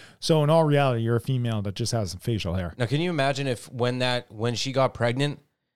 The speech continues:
Speaker 2: and she, because a lot of, a lot of females don't know that they're pregnant early on. What if she was like, "Hey, I'm gonna start transitioning to, to being a man." And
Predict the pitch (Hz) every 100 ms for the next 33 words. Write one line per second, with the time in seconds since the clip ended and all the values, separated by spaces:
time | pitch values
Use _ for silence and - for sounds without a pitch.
0 | _ - 120 120 110 107 - - 131 -
1 | 113 139 107 107 117 117 101 95 95 -
2 | 113 110 110 110 110 104 104 104 131 143
3 | 101 107 107 120 165 104 - _ _ _
4 | _ _ _ 107 139 147 156 156 147 139
5 | 131 - _ 233 233 214 185 - 175 175
6 | 165 170 160 208 180 180 165 147 156 143
7 | 135 135 131 123 147 143 170 220 113